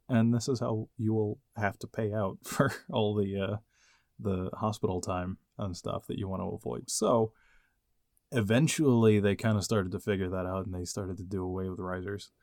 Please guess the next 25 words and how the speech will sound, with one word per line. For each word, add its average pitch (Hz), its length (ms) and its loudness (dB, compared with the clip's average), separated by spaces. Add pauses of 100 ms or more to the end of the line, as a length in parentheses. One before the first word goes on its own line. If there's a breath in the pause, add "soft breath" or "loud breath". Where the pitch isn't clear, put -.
(280)
Also, 104 360 2
they 95 360 0
realized, 90 500 -2
"Wow, 98 360 -10 (480)
maybe 107 200 -2
that 113 200 -4 (340)
wishful 117 420 -2
thinking 101 400 -2
fairy 110 300 -2
dust 87 240 -6
that - 100 -6
we 92 100 -8
kept - 320 -10
sprinkling 92 460 -6
on 92 140 -4
these 92 180 -4
stores 95 320 -6
was 95 540 -8 (680)
more 95 300 -4
costly 95 640 -6
than 90 160 -6
it 92 140 -8
was 90 420 -4 (800)
profitable." 95 640 -2 (960)
Uh, 110 300 -8